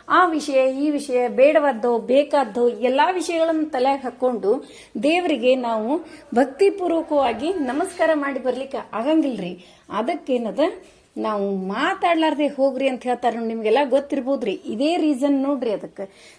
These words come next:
ಯಾಕೆ ಭೇಟಿ ಆಗ್ತಾರ, ಮಾತಾಡ್ತೀವಿ ಅದ್ರ ಸಲುವಾಗಿ. ನೋಡ್ರಿ ನಮ್ಮ ಮನೆಯೊಳಗ ಸತ್ಯನಾರಾಯಣನ ಮನೆಯವ್ರು ಮಾಡ್ಲಿಕತ್ತಾರ. ಈ ನಾ ಈಗ ಪ್ರಸಾದ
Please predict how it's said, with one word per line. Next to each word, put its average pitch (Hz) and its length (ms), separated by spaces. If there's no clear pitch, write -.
ಯಾಕೆ 254 200
ಭೇಟಿ 240 340
ಆಗ್ತಾರ, 302 320
ಮಾತಾಡ್ತೀವಿ 277 840
ಅದ್ರ 233 160
ಸಲುವಾಗಿ. 202 520
ನೋಡ್ರಿ 240 420
ನಮ್ಮ 240 220
ಮನೆಯೊಳಗ 294 380
ಸತ್ಯನಾರಾಯಣನ 269 600
ಮನೆಯವ್ರು 262 320
ಮಾಡ್ಲಿಕತ್ತಾರ. 277 460
ಈ 247 100
ನಾ 262 220
ಈಗ 254 280
ಪ್ರಸಾದ 277 400